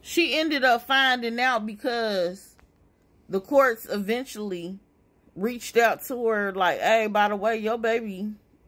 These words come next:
is not, no longer here." So that whole time she was reaching out to her friend trying to get her baby back, her baby was no longer here anymore. No longer here.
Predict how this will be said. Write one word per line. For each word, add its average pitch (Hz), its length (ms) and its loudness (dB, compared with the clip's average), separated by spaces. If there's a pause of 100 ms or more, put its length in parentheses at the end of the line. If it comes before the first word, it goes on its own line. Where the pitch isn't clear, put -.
(480)
is 185 200 -2
not, 208 320 0
no 208 180 2
longer 196 380 0
here." 156 440 -6 (1600)
So 226 240 2
that 247 200 4
whole 254 300 2
time 262 340 0
she 294 160 -8
was 247 220 -8
reaching 240 400 -8
out 233 220 -2
to 277 80 -2
her 220 200 2
friend 247 440 -6
trying 233 240 -2
to 233 40 -6
get 220 200 -2
her 220 200 2
baby 233 440 0
back, 247 480 -2 (1000)
her - 160 0
baby 240 320 2
was 208 200 -4
no 220 180 2
longer 208 380 -2
here 233 220 -8
anymore. 165 680 -6 (1900)
No 233 360 2
longer 247 340 0
here. 175 440 -6